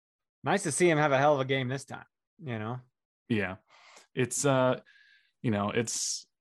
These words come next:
Speaker 2: it's interesting. I, I don't know if you saw what, what Isi said, um, after the match, uh, on the play of Tim Melia. And he was like, "Hey, he's a, he's a legend of the club.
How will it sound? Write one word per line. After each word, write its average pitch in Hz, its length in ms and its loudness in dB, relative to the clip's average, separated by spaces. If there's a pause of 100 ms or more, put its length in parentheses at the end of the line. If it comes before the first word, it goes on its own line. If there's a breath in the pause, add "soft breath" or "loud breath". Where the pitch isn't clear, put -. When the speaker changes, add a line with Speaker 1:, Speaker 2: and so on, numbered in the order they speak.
(140)
Speaker 2:
it's 123 180 -2
interesting. 127 460 2
I, 123 200 0
I 131 40 2
don't 127 80 4
know 127 60 4
if 120 100 -2
you 120 60 -2
saw 120 260 2
what, 110 280 4
what 107 280 -2
Isi 135 320 2
said, 104 480 -2 (160)
um, 107 480 0 (200)
after 113 280 -6
the 110 80 2
match, 110 500 0
uh, 110 160 -2
on 107 100 -2
the 107 80 0
play 113 220 2
of 101 140 -2
Tim 113 200 0
Melia. 107 380 2
And 107 160 -2
he 107 80 -2
was 107 140 -4
like, 101 160 -6
"Hey, 117 160 0
he's 107 160 -4
a, 104 100 -10
he's 110 200 -4
a 101 60 -2
legend 110 360 2
of 107 80 0
the 107 80 -6
club. 131 460 4